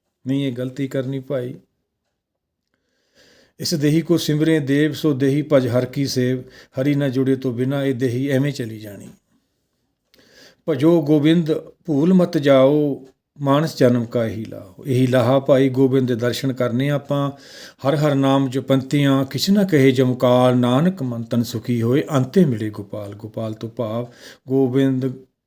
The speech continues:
ਸਤਿਗੁਰ ਸਾਰੇ ਉਹਦੇ ਹੀ ਨਾਂ ਨੇ ਭਾਈ। ਇਹ ਲਾਹਾ ਵਾ ਮਾਨਸ ਜਨਮ ਦਾ ਰਹਾਓ। "ਜਬ ਲਗ ਜਰਾ ਰੋਗ ਨਹੀਂ ਆਇਆ, ਤਬ ਲਗ ਕਾਲ ਗ੍ਰਸੀ ਨਹੀਂ ਕਾਇਆ।" ਜਦ ਤੱਕ ਇਹ ਸਰੀਰ,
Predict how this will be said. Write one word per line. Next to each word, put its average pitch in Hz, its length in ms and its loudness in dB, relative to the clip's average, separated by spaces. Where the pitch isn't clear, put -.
ਸਤਿਗੁਰ 127 480 -2
ਸਾਰੇ 160 280 0
ਉਹਦੇ 156 220 0
ਹੀ 170 60 2
ਨਾਂ 120 280 -6
ਨੇ 107 120 -14
ਭਾਈ। 110 240 -10
ਇਹ 139 180 -6
ਲਾਹਾ 131 340 2
ਵਾ 143 160 4
ਮਾਨਸ 131 340 -2
ਜਨਮ 131 320 -2
ਦਾ 139 320 2
ਰਹਾਓ। 117 640 0
"ਜਬ 147 220 4
ਲਗ 170 160 2
ਜਰਾ 156 420 4
ਰੋਗ 156 280 2
ਨਹੀਂ 151 320 0
ਆਇਆ, 135 340 2
ਤਬ 135 260 0
ਲਗ 139 180 0
ਕਾਲ 131 340 2
ਗ੍ਰਸੀ 123 400 2
ਨਹੀਂ 117 240 2
ਕਾਇਆ।" 104 300 -4
ਜਦ 117 160 -2
ਤੱਕ - 260 -6
ਇਹ 127 60 0
ਸਰੀਰ, 131 480 2